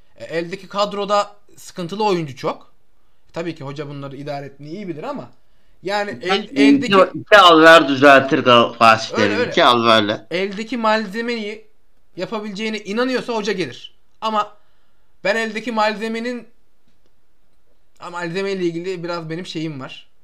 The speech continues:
Speaker 1: Ya bir uygunluğuyla, birbirine uygunluğuyla, parçaların kalitesiyle alakalı değil. Bilmiyorum.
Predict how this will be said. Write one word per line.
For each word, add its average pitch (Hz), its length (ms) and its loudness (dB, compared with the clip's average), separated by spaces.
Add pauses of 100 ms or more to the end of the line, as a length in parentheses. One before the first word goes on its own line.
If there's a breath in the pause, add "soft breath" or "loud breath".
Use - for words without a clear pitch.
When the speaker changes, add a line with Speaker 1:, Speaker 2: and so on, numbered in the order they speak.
(160)
Speaker 1:
Ya 120 240 -18
bir 139 300 -20
uygunluğuyla, 147 680 -12
birbirine 139 520 -14 (240)
uygunluğuyla, 110 560 -16 (600)
parçaların 123 440 -16
kalitesiyle 123 520 -18
alakalı 113 380 -18
değil. 220 140 -20 (800)
Bilmiyorum. 190 380 -10